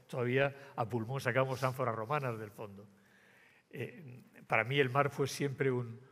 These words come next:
un camino, no un obstáculo, y, y los barcos iban y venían. Bueno, y además estudié latín y griego, con lo cual, bueno, pues tienes ahí el vínculo enseguida con,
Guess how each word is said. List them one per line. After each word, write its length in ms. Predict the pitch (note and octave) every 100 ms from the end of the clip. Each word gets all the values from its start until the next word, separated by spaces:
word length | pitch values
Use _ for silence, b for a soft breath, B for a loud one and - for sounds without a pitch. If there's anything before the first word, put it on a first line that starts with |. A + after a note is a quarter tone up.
| B B -
un 120 | A#2
camino, 360 | C3+ C3 D3 A#2+
no 120 | A#2+
un 100 | A#2+
obstáculo, 600 | A#2+ - D3 C3 A#2 A2+
y, 40 | G#2+
y 180 | C3+ A2+
los 160 | G#2
barcos 360 | G#2 C#3 C#3 B2
iban 160 | B2+ A#2+
y 80 | A2
venían. 440 | B2 E3 D3 C#3 - B B B B
Bueno, 200 | C3 C#3
y 80 | B2+
además 260 | A#2+ C3 D3+
estudié 300 | - C3+ C3+
latín 300 | A#2+ C3 B2+
y 100 | A#2
griego, 380 | B2 D#3 C#3+ B2
con 120 | A#2+
lo 100 | A2+
cual, 220 | B2+ C#3+
bueno, 220 | C3+ C3+
pues 180 | A2+ G#2+
tienes 320 | - B2+ B2+
ahí 240 | B2 C3+ C#3+ B B B B _ -
el 160 | B2+
vínculo 340 | A#2+ D3+ C#3 C3+
enseguida 380 | C3 C3 C3+ B2
con, 260 | A#2 G#2+